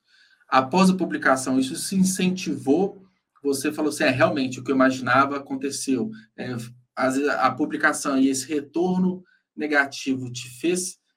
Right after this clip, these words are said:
é, acelerar algo, te fez, é, o que que despertou em você, assim? Além dessa, talvez, frustração, não sei, decepção?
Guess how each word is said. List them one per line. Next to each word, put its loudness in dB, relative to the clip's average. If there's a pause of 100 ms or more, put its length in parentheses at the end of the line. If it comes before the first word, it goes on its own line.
(140)
é, -8
acelerar 2
algo, 4
te -10
fez, -6 (340)
é, 0
o -8 (120)
que 0
que -2
despertou -2
em -4
você, -6
assim? -8 (540)
Além 0
dessa, -2
talvez, -6
frustração, -4
não -6
sei, -2
decepção? -4